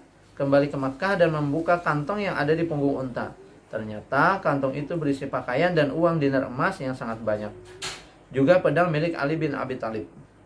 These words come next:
Kemudian lelaki kedua pergi ke rumah Qais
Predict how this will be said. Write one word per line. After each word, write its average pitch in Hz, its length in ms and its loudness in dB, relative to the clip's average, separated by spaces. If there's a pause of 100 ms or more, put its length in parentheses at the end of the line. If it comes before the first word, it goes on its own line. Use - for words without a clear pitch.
(1080)
Kemudian 180 480 6
lelaki 196 320 2
kedua 180 320 4
pergi 175 240 2
ke - 80 -6
rumah 175 320 0
Qais 160 320 -2